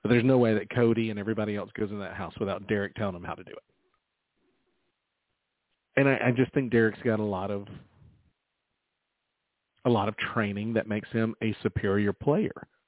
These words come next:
And I think you need, hey, you know what? The way I look at it with Derek, if Derek doesn't win that season, then that's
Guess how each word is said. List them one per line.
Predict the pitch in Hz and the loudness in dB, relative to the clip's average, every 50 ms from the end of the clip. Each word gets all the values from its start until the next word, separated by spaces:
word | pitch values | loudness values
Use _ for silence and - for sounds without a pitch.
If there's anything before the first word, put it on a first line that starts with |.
| _ _ _ _ _ _ _ _ _ _ _ _ _ - | _ _ _ _ _ _ _ _ _ _ _ _ _ 2
And | 123 135 | 4 4
I | 143 | 4
think | 139 160 160 123 147 | 4 2 0 0 0
you | 143 | 2
need, | 170 196 - - 151 - - 160 - - - - _ _ - | 2 2 0 -2 -6 -8 -8 -12 -14 -14 -20 -20 _ _ -4
hey, | - 190 226 226 98 | -2 0 0 2 2
you | 104 139 | 2 2
know | 156 175 | 2 2
what? | 180 196 196 175 131 123 120 | 2 2 0 -2 -4 -4 0
The | 123 139 | 0 2
way | 131 156 165 196 | 4 4 2 2
I | 185 185 | 2 0
look | 185 165 156 175 - - | -2 -2 -4 -4 -4 -2
at | 190 190 190 | -4 -4 -2
it | 208 - | -2 -4
with | 135 - | -4 -2
Derek, | - 127 110 98 95 98 - - - - _ _ _ _ _ _ - | -2 -2 -2 -2 -4 -6 -8 -14 -20 -20 _ _ _ _ _ _ 0
if | 156 - - - | 0 0 2 2
Derek | 196 220 311 359 302 214 156 143 - | 0 2 0 -2 -6 -8 -14 -6 0
doesn't | - 185 208 220 - - 185 - - | 2 2 2 2 0 -4 -6 -6 -6
win | 123 113 123 131 139 156 165 | -4 -2 0 0 0 0 -2
that | 185 208 - - - | -4 -6 -8 -10 -8
season, | - 226 233 220 214 247 254 262 254 226 _ _ _ _ _ _ _ _ _ _ _ _ _ _ _ _ _ _ _ _ _ _ _ - | -6 -4 -4 -4 -4 -6 -8 -8 -10 -14 _ _ _ _ _ _ _ _ _ _ _ _ _ _ _ _ _ _ _ _ _ _ _ -4
then | 131 135 135 | -2 -2 0
that's | 127 156 190 254 247 | 0 -2 -2 -2 -4